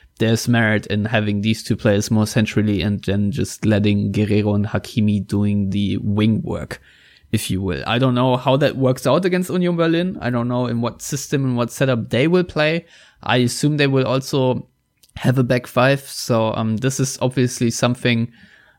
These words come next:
um, that Dortmund also have to sort of find themselves in. So this is where I could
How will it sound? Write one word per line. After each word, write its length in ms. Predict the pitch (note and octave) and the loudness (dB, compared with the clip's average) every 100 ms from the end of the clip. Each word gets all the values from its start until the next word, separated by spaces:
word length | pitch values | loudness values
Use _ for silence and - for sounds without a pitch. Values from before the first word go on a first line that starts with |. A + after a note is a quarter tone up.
| - | -2
um, 480 | A#2 G#2+ G#2+ G2+ - | 0 2 0 -4 -6
that 380 | G2 A#2+ A#2 A#2+ | -4 0 2 2
Dortmund 400 | B2 A2 A2 G#2+ | 2 2 0 0
also 320 | A2 A2 A#2 | -2 0 0
have 200 | A2+ G#2+ | 0 -2
to 280 | - G#2+ A2 - _ _ - | -4 -6 -6 -10 _ _ -20
sort 300 | - - G#2 | -8 -2 -2
of 120 | G#2 | -2
find 720 | - - E3+ - - A#2+ D3+ | -8 -18 -18 -12 -2 0 2
themselves 540 | F3+ E3+ - E3 F3 | 0 2 2 2 0
in. 280 | F3+ F3+ G3 | 0 -2 -2
So 340 | - - A#2 | -8 -4 -2
this 240 | A2+ A2+ A#2+ | 0 -2 -2
is 240 | B2 - _ _ _ _ _ | -4 -4 _ _ _ _ _
where 180 | D3 C3 | 2 4
I 100 | B2+ | 2
could 400 | B2+ F3 - - | 0 0 -2 -4